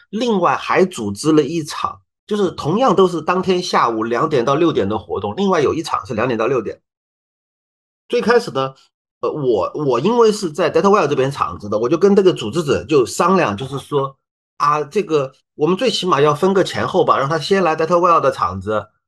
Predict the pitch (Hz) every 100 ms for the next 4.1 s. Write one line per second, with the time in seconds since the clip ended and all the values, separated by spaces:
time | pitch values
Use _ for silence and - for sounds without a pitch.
0 | - 135 151 190 147 131 165 202 165 170
1 | 180 202 151 123 101 _ _ _ - 120
2 | 101 127 147 165 151 - 185 151 151 131
3 | 95 135 - 175 120 101 120 147 165 101